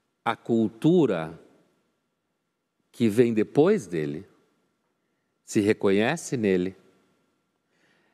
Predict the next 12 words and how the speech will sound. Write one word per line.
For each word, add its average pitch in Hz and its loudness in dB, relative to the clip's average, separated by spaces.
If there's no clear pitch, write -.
cria 190 4
a 104 -4
partir 90 -4
dele, 80 -4
relê, 143 2
interpreta 170 0
a - -4
sua 120 2
vida 92 -2
em 107 2
vários 110 -2
níveis 95 -2